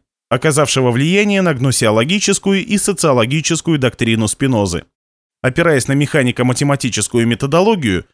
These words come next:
философ стремился к созданию целостной картины природы. Философия Спинозы самим её автором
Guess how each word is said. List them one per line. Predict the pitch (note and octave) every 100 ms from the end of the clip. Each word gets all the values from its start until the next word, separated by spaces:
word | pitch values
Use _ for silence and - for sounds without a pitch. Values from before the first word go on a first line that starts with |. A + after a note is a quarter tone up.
| _ _ -
философ | E3 A#3 A3+ F#3+
стремился | - C#3 E3 F3+ F3+
к |
созданию | - C3+ A#2 C#3+ E3 D#3+
целостной | - B2 C3 D#3 D3
картины | C3 - G#2+ G2
природы. | A#2+ B2 A2+ D#2+ D2+ - _ _ _ _ -
Философия | C#3 D3 D#3 B2 A#2
Спинозы | - F#3+ A3+ C#3+
самим | B2 C#3+ D3 C#3
её | A#2+ A#2+ D3+
автором | G3+ - C#3 G2